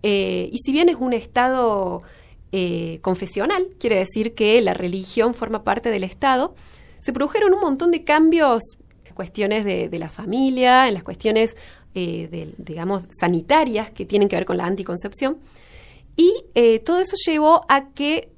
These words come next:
las, la población iraní se fuese modernizando en términos de población. Es decir, esto que hablábamos de que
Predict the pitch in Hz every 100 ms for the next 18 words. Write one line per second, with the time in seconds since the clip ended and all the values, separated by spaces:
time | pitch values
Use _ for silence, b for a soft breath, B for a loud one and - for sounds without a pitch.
0 | - 220 208 202 - - 196 185 196 190
1 | 185 196 - 392 349 269 262 277 277 -
2 | 262 262 269 247 202 208 214 214 214 233
3 | 233 339 285 208 196 202 214 202 185 180
4 | 180 - 190 220 254 240 B B B 302
5 | 359 294 285 330 294 294 370 226 180 170